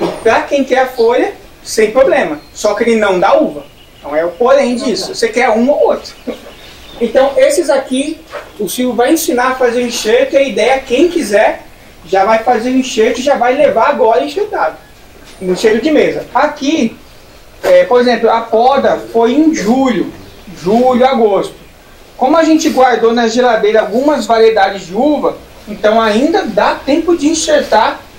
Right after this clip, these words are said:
e você levar pra casa. Aqui a gente tem variedades Vitória, Isis, Núbia,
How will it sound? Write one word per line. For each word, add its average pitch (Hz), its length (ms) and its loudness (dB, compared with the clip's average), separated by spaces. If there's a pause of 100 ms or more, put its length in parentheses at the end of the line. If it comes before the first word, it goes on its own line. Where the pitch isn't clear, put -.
(120)
e 214 60 -4
você 226 300 0
levar 247 240 2
pra 302 160 0
casa. 196 400 -2 (380)
Aqui 196 260 -4
a 240 80 6
gente 254 300 -2
tem 247 140 0
variedades 220 680 0
Vitória, 208 720 0 (260)
Isis, 226 760 0
Núbia, 226 600 2